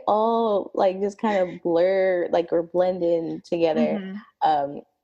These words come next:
Speaker 1: yeah, 'cause my brother will say stuff like, "Oh yeah, that happened when I, you know, I was in second grade." And, and I'm like, "What?" I'm like, "How do you, what? Like, how did you even?" <laughs>
Speaker 2: Yeah.
Speaker 1: Yeah,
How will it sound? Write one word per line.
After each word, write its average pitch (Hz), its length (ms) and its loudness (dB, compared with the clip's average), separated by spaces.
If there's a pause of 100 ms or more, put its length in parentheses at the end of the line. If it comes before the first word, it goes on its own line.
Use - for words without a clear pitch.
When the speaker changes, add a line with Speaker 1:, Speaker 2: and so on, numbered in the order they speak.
Speaker 1:
yeah, 175 140 0
'cause 175 180 -2
my 165 120 -2
brother 170 300 0
will 165 80 -2
say 151 220 -4
stuff - 320 -4
like, - 120 -8 (120)
"Oh 233 80 0
yeah, 233 260 0
that 202 180 -2
happened 196 300 -4
when 185 160 -2
I, 170 280 -2 (360)
you 175 120 -4
know, 156 380 -4
I 165 80 -4
was 165 140 -4
in 160 100 -6
second 160 360 -8
grade." 156 460 -4 (540)
And, 139 720 -4 (520)
and 170 120 -4
I'm 165 100 -2
like, 156 240 -6
"What?" 277 360 -6 (480)
I'm 202 120 -8
like, 202 120 -6
"How 220 200 -2
do 269 160 0
you, 262 360 -2 (600)
what? 262 120 -12 (100)
Like, 202 140 -4
how 214 120 -2
did 262 180 -2
you 262 100 -2
even?" 226 440 -4 (280)
<laughs> 233 80 0 (880)
Speaker 2:
Yeah. 214 340 -14 (160)
Speaker 1:
Yeah, 156 460 0